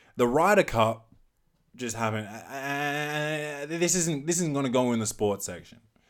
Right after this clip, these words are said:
because this is gonna be more of a news section, but this woman got cracked in the eye off the tee.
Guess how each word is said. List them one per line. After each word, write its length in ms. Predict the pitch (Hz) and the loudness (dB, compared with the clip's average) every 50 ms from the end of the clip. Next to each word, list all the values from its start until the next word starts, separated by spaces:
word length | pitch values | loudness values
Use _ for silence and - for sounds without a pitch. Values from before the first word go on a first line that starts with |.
| _ _ _ _ _ _ _ _ _ _ _ _ - - - - - | _ _ _ _ _ _ _ _ _ _ _ _ -20 -20 -20 -8 -4
because 360 | 151 156 151 175 175 170 175 | -2 0 2 4 4 4 4
this 160 | 226 208 - | 2 2 2
is 80 | 208 196 | 2 2
gonna 180 | 202 190 185 | 2 2 2
be 140 | 170 170 151 | 2 2 0
more 240 | 143 135 135 131 127 | 2 2 2 2 0
of 80 | 120 127 | 0 0
a 80 | 123 | -2
news 320 | 120 123 127 127 120 117 113 | -2 -2 -2 -4 -4 -4 -4
section, 340 | 143 131 117 110 131 139 | -4 -4 -4 -4 -8 -6
but 340 | 131 147 165 165 139 - - _ _ _ _ _ _ - | -4 -2 -2 -2 -2 -4 -8 _ _ _ _ _ _ -12
this 320 | 196 233 277 277 269 - | -8 -4 -2 -2 -2 -4
woman 680 | 202 180 208 226 226 214 214 208 208 202 196 190 - - _ _ _ _ _ _ _ _ _ _ _ - 165 170 156 | -2 0 2 2 2 4 4 4 2 2 0 -2 -6 -14 _ _ _ _ _ _ _ _ _ _ _ -20 -20 -8 -2
got 300 | 147 190 180 151 123 123 | 0 0 0 0 -2 -8
cracked 760 | - - - - - 123 123 - 151 165 165 - - - 165 | -12 -14 -14 -12 -12 -6 0 4 4 4 2 0 -4 -4 -2
in 100 | 165 160 | 2 2
the 60 | 160 156 | 2 2
eye 420 | 127 117 135 147 156 160 156 151 | 0 0 0 2 2 4 4 4
off 240 | 143 147 143 143 - | 4 2 2 0 -2
the 80 | 131 | -8
tee. 480 | 117 - - 156 156 135 104 - - | -6 -2 -2 -2 -2 -2 -4 -6 -12